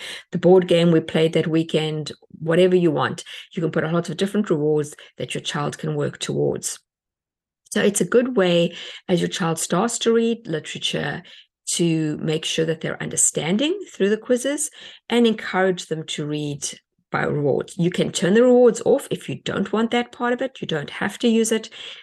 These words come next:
So if you just want to use it for other things, you can do that too. But, um, that link to that and everything else I mentioned today will be in the show notes.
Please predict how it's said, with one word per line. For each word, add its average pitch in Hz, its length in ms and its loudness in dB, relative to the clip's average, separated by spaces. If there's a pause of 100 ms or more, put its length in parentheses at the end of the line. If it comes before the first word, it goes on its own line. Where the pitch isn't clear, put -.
So - 220 2
if 175 180 4
you 170 80 -4
just 170 260 -4
want 165 140 -2
to 165 80 0
use 160 120 -4
it 160 80 -10
for - 120 -6
other 165 240 -4 (140)
things, 151 360 -6
you 151 60 -6
can 147 200 -8
do 139 180 -4
that 143 240 -10
too. - 320 -10 (880)
But, 175 340 -2
um, 170 240 0 (200)
that 175 260 0
link 214 240 4
to - 140 -8
that 220 440 -6
and 180 180 -6
everything 190 440 0
else 175 240 -2
I 185 40 0
mentioned 202 360 -2
today 220 440 -2
will 170 280 0
be 233 160 0
in 240 80 2
the 277 80 -2
show 147 200 -2
notes. - 480 -10